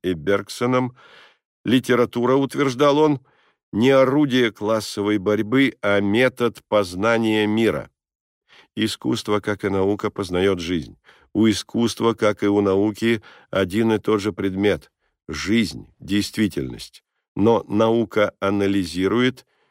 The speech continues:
искусство синтезирует, наука отвлечённа, искусство конкретно, наука обращена к уму человека, искусство к чувственной природе его.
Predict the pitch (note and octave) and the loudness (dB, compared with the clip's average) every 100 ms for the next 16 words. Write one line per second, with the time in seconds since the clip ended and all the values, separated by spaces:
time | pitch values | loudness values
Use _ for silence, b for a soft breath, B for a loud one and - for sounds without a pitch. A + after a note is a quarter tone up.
0 | _ _ A2 A2+ - C3 A#2+ - G#2 G2+ | _ _ -2 -2 -2 0 0 0 0 0
1 | - A2+ G2+ G#2 E2 F2 F2+ G2 G2 - | 0 -2 0 -2 0 0 2 0 0 -6
2 | B B B - A2+ A#2 C3+ - B2 A#2 | B B B 0 2 4 2 2 0 0
3 | - G#2 G2 G#2 A2+ - B2+ C3 C3 C3 | 0 -4 -2 -4 -4 -2 0 2 2 2
4 | B2+ - A#2+ - - B2 - A#2 - A#2 | 0 -2 -8 -8 -6 -6 -4 -4 0 -2
5 | A2+ A#2 A2+ - F#2+ G#2 A2 A2+ C3+ - | 0 0 0 0 -2 2 2 2 0 0
6 | A2+ F#2 D#2 B B - G#2 A2 G#2 - | 0 0 -4 B B -4 -2 0 -4 -2
7 | G#2+ A#2 A2 - - _ G2 G#2 F#2+ G2+ | 0 2 0 -2 -18 _ -6 -4 -2 -2
8 | G#2 - A#2+ B2+ C3 C3 C3+ C3+ B2+ b | -2 -2 2 2 2 2 2 0 0 b
9 | b - G#2 - - A#2+ - A#2 A#2+ - | b -6 -6 -6 -8 -8 -6 -2 -2 -4
10 | - B2 A#2 - A2 G#2 G#2 G#2+ G2+ G2 | -8 -6 -6 -8 -6 -4 -2 -2 -4 -2
11 | G2+ G2 F#2 D2 C#2+ A#1 G#1 | -2 0 -2 -2 -6 -6 -12